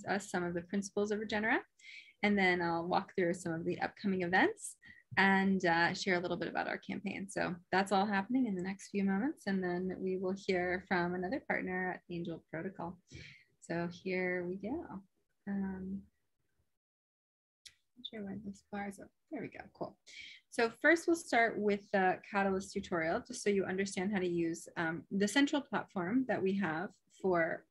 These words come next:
uh, navigating all of the events, uh, and amazing speakers and, uh, creators,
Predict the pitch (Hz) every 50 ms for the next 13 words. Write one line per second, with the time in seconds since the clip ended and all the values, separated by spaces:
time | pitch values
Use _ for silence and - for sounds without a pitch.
0 | _ - 170 147 143 - 117 - - - _ _ _ _ _ _ _ _ 190 202
1 | 196 208 214 214 202 190 180 175 180 175 180 185 180 180 185 185 185 185 185 170
2 | 170 - - 180 294 370 370 - - - _ - - - - - - 180 175 185
3 | 185 185 - 185 185 190 185 190 190 185 185 180 180 185 185 190 185 180 185 190
4 | - - - 269 - 294 277 285 285 - - - _ _ _ _ - - - 175
5 | 175 175 175 175 180 180 175 175 - - - - - 170 165 165 170 165 - -
6 | - 185 180 185 185 180 185 185 185 - -